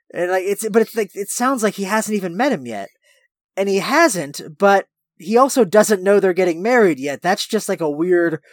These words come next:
like, prescient narrator moment. And then, li-, like, then the rest, the rest of the movie, he doesn't even propose to her till the very end.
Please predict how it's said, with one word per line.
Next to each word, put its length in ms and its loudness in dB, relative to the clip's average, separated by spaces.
like, 220 -6
prescient 560 -2
narrator 640 -2
moment. 480 -14
And 100 -8
then, 200 -8
li-, 140 -4
like, 220 -4
then 140 -4
the 100 -2
rest, 200 0
the 80 -4
rest 160 -2
of 100 -6
the 60 2
movie, 160 2
he 100 -6
doesn't 200 -2
even 180 -4
propose 380 2
to 100 -4
her 80 -2
till 140 -4
the 80 -8
very 300 -4
end. 240 -6